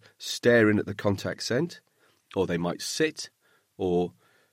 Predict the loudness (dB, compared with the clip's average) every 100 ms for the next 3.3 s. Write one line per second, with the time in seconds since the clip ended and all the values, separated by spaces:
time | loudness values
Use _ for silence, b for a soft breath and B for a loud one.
0 | 0 4 4 2 0 0 2 4 2 2
1 | -2 -6 -4 -4 -2 0 0 -2 -6 -4
2 | -4 -2 -2 -2 -4 -8 -8 -2 0 0
3 | -2 -6 -8